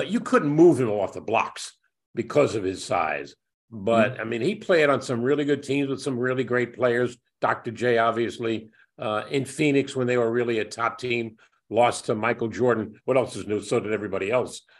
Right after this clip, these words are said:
Speaker 1: uh, in the finals one year. Uh, but what's it like playing with a guy like Charles? Is he, aside from his talent, is he demanding? Is he easy to play for?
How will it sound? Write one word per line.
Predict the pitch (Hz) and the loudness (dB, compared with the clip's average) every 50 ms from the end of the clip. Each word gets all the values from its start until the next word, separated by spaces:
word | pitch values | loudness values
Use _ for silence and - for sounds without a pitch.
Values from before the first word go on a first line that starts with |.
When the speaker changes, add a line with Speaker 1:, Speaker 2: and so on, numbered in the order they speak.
| _ _ _ _ - | _ _ _ _ -4
Speaker 1:
uh, | 104 107 98 | -2 -2 -2
in | 117 117 | -2 -2
the | 110 101 | -2 -2
finals | - - 127 135 147 135 123 110 90 | -2 -2 0 2 2 2 0 -2 -2
one | 98 107 101 98 | -4 -4 -2 -2
year. | 95 92 92 92 90 - - _ _ _ _ _ _ - | -2 -2 -2 -2 -4 -6 -12 _ _ _ _ _ _ -14
Uh, | - - - 131 135 123 | -8 -8 -6 -6 -6 -8
but | 107 - - _ 139 127 120 - - - _ _ _ _ - | -10 -10 -6 _ 2 2 2 2 -4 -12 _ _ _ _ -4
what's | 254 269 269 - | -2 -2 0 -2
it | 285 170 | -2 0
like | 156 151 156 147 147 - - | 2 4 4 4 2 -2 -4
playing | 113 135 139 139 139 | -2 0 2 2 2
with | 135 123 | 2 0
a | 120 | 0
guy | 98 98 120 120 113 113 | 0 0 0 2 2 2
like | 113 110 110 104 101 | 2 0 0 -2 -4
Charles? | - - - 113 110 110 104 98 95 95 95 | -8 -6 0 2 4 4 4 2 0 -4 -8
Is | 110 101 92 | -10 -10 -6
he, | 113 139 151 147 147 131 - - _ _ _ _ _ _ _ - | -4 -2 0 0 0 -2 -4 -10 _ _ _ _ _ _ _ -20
aside | - - - 180 180 196 190 196 | -12 -4 2 4 4 4 4 2
from | 170 156 | 0 -2
his | 143 120 - - | -2 -2 -2 -6
talent, | - - - 147 139 113 101 92 - 107 | -10 -4 0 0 0 0 0 -4 -4 -6
is | 98 - | -8 -4
he | 107 117 107 | -4 -6 -6
demanding? | 98 95 - 95 95 107 127 160 180 180 160 180 175 165 | -4 -6 -8 -4 -2 0 2 2 2 4 6 6 6 6
Is | 151 123 104 | 2 0 -2
he | 113 123 | -4 -4
easy | 147 180 190 160 160 175 | -4 -4 -4 0 0 0
to | 165 - | 0 -2
play | - - 170 165 | 0 0 0 0
for? | - - 160 160 156 151 - | 2 0 0 0 0 0 -2